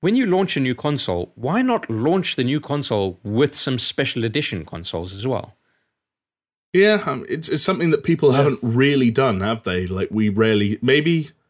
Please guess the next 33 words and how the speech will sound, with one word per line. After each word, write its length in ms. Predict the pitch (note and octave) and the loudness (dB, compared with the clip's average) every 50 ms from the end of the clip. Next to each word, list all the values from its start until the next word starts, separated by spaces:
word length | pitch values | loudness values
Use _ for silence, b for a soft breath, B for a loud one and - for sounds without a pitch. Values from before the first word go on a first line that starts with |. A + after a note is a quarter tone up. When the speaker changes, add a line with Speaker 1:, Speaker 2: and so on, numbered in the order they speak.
| _ _ _ _ _ _ _ _ _ _ _ - | _ _ _ _ _ _ _ _ _ _ _ 0
Speaker 2:
I 80 | D3 D#3+ | 4 4
mean, 120 | F3+ F#3 | 6 6
I 40 | F3+ | 6
would 240 | E3 E3+ G#3 G#3 G3 | 6 6 6 6 6
make 180 | G3+ F3 E3 | 4 4 4
an 140 | E3+ F3 E3+ | 4 4 4
argument 420 | E3 E3 E3 - - D3 D3 D3+ | 4 2 2 0 0 0 0 0
about 240 | - B2+ C3 C3 - | 2 2 0 0 2
not 200 | C3+ C3 C#3 - C#3 | 2 2 2 4 4
wanting 240 | C3+ B2+ B2+ A#2+ | 4 4 4 2
to 200 | A#2 - A#2 A2+ - _ - | 2 2 0 -2 -2 _ -6
confuse 400 | - B2 A2+ - - C#3 C#3 A#2+ | -2 -2 -2 0 0 -4 -4 -2
people 260 | - C#3 B2 A#2+ B2 | 0 -2 0 2 2
with 100 | A2+ G#2+ | 2 4
different 320 | - C3+ - - C3 A2+ | 2 0 0 0 -4 -2
S 100 | - - | -2 -2
K 200 | - - C#3+ D#3 D3 | -2 -2 -2 -2 -2
Us, 100 | B2+ - | -4 -2
but 140 | - B2+ G#2 | -2 0 2
then 280 | B2+ C3+ C3 B2+ - _ _ _ - | 2 2 0 0 -4 _ _ _ -6
at 140 | A2 G#2+ - | -6 -6 -4
the 40 | - | -2
same 200 | - C#3+ C#3 C3 | 0 0 0 0
time, 240 | - D3 C#3 C#3+ C3 | 0 0 0 2 2
like, 160 | A#2 A2+ - | 0 0 -2
they 160 | A2 - G#2+ | 0 2 4
all 140 | A#2+ C3+ D3 C#3 | 4 4 2 0
sell. 500 | - - - - C3 A#2+ F2 D2+ - - - - - _ _ _ _ _ _ _ _ _ _ - | -2 -2 0 0 -2 -2 -4 -6 -8 -12 -18 -20 -20 _ _ _ _ _ _ _ _ _ _ -8
So 120 | - A#2+ | -2 0
Speaker 1:
Yeah. 140 | A#2 B2+ C3 | 2 2 4
Speaker 2:
I 20 | C3+ | 4
don't 160 | C3 A2 F#2 | 2 2 0
know. 180 | F2+ F2 F#2 | -2 -4 -6